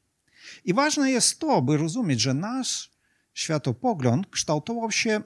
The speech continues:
dosyć długo. Oprócz tego nie wiemy, kiedy i gdzie,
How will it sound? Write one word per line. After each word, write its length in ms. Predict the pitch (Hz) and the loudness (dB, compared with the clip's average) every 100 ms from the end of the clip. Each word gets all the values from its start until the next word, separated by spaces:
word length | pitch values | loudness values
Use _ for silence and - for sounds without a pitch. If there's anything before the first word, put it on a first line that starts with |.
| - | -8
dosyć 880 | 175 143 180 190 185 165 - - - _ - | -6 -4 -4 -6 -6 -6 -4 -4 -8 _ -10
długo. 460 | 127 107 104 113 - _ _ _ _ _ | -2 0 0 -4 -16 _ _ _ _ _
Oprócz 380 | 143 143 135 - | 0 2 0 0
tego 340 | 220 196 160 - - _ _ _ | 0 2 0 0 -18 _ _ _
nie 340 | 170 175 202 214 | 0 2 2 0
wiemy, 640 | 202 269 285 151 117 117 - _ | -2 -2 4 4 6 2 -2 _
kiedy 520 | - 277 302 147 120 | 0 4 4 4 2
i 240 | 117 170 | 0 -4
gdzie, 580 | 131 123 175 254 143 73 | -2 -2 0 2 2 0